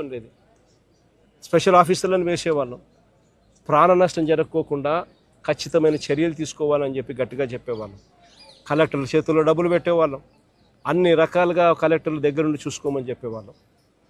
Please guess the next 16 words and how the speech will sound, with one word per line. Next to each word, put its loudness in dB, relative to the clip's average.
ఎన్యూమరేషన్ 4
తుఫాన్ 2
అయిపోయిన 0
వెంటనే 0
ఎన్యూమరేషన్ -2
వెంటనే -2
జరిగేది. -6
వారం 6
రోజులు 2
టైమ్ 2
ఇస్తున్నా, -2
పది -2
రోజులు 2
నేను 0
టైమ్ 0
ఇస్తున్నా, -4